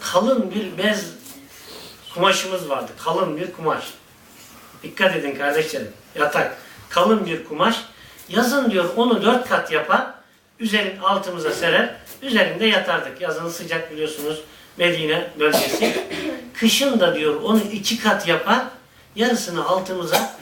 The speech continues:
yarısını da üstümüze örterdik. Yarısını altımıza, yarısını da üstümüze örterdik.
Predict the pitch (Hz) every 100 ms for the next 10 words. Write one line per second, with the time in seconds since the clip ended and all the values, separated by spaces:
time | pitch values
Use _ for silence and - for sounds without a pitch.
0 | - 147 170 208 - 151 147 151 - -
1 | 143 131 135 123 110 - 113 110 - -
2 | - - - - - - 135 156 - 143
3 | 127 139 135 131 127 123 156 160 - -
4 | - - 135 151 - 135 127 113 117 -
5 | - 123 120 117 117 127 113 101